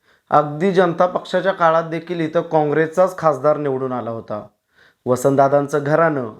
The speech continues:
आणि सांगली लोकसभा हे नातं एवढं घट्ट झालेलं आहे की वसंतदादाचे पुत्र प्रकाश बापू हे अगदी अंथरुणात असताना देखील लोकांनी त्यांना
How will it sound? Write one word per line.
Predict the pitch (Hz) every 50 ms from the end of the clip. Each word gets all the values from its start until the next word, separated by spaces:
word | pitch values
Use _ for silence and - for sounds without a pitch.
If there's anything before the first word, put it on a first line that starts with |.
| -
आणि | - 127 143 160 175 185 185
सांगली | 185 185 165 160 156 156 160 156
लोकसभा | 151 147 147 - - 147 135 147 156 190 - - - - _ _ _ -
हे | 170 170
नातं | 170 170 165 165 175 190
एवढं | 185 165 165 160 156 156 160 185 196
घट्ट | 175 175 165 170 - 185
झालेलं | 175 165 160 151 151 147 156
आहे | 151 147 147 147
की | 147 - 170
वसंतदादाचे | 160 151 147 - 160 156 151 147 143 151 151 156 160
पुत्र | 160 - 156 156 - 160 160
प्रकाश | 151 - 151 139 - 147 143
बापू | 143 151 147 147 156 147
हे | 143 156 190 202 196 - _ - - - _ -
अगदी | - 139 143 143 151 180
अंथरुणात | 185 170 160 156 156 165 165 175 175 180 180 180 175
असताना | 175 160 - - - 165 165 170 170
देखील | 160 160 156 156 175 175 175
लोकांनी | 180 165 156 143 147 147 156 156 160 170
त्यांना | 165 170 147 147 156 170 220